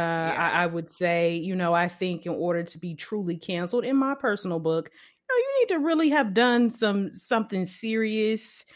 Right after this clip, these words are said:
Speaker 2: and I need to
Speaker 1: Mm-hmm.
Speaker 2: truly feel deeply offended by myself, my, personally, and those I represent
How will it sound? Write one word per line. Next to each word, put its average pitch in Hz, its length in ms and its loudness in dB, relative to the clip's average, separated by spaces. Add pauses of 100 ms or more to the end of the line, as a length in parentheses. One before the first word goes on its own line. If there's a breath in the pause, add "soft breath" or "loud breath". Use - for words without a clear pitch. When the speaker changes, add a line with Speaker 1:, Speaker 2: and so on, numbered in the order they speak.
(220 loud breath)
Speaker 2:
and 196 100 0
I 254 80 6
need 220 140 4
to 180 160 4
Speaker 1:
Mm-hmm. 156 140 -6
Speaker 2:
truly 254 520 4
feel 214 280 6
deeply 202 460 0
offended 185 600 0
by 165 480 4 (120)
myself, 156 680 4
my, 190 360 0
personally, 285 880 4
and 190 300 -2
those 196 400 4
I 180 100 4
represent 151 520 -4